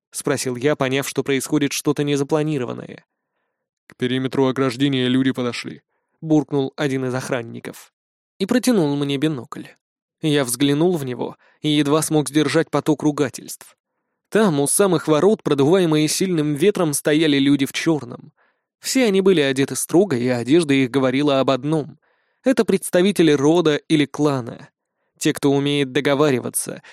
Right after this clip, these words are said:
если не словом, то силой. Те, кто всегда добивается своего, несмотря на цену. Те, кто умеет убивать. И возглавлял их тот, кто смерти моей желал больше всего.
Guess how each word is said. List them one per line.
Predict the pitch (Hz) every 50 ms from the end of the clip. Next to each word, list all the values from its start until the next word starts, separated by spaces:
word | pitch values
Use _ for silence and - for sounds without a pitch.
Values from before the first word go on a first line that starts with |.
| - _
если | - 196 208 233 202 - 185 165
не | 156 151
словом, | 143 - - 170 190 190 165 156 147 143 131
то | - 151 139
силой. | - - - 165 156 127 113 110 110 - - - _ _ _ _ _ _ _ _ -
Те, | - 160 147
кто | - - 143
всегда | - - 151 139 139 127 131
добивается | 131 135 123 127 135 131 135 131 127 120 - 131
своего, | 131 - - 139 135 135 131 160 165
несмотря | 147 123 - 147 139 123 - 151 151
на | 143 139
цену. | 127 - - 156 139 113 95 - - _ _ _ _ _ _ _ _ _ _ _ _ _
Те, | - - 196 180
кто | - - 196
умеет | 190 190 190 190 190 185 180 165 -
убивать. | 190 180 175 180 175 160 151 123 - - - - - - _ _ _ _ _ _ _ _ _ _ -
И | -
возглавлял | 143 143 160 151 156 185 208 226 233 262 269 247
их | 220 -
тот, | - - - 247 262 -
кто | - - 202 185
смерти | - - 202 214 220 202 - 202
моей | 190 185 180 180 185 180
желал | 156 170 175 180 180 170 165
больше | 156 143 139 143 147 135 - 147 139
всего. | - - - 139 127 - 95 -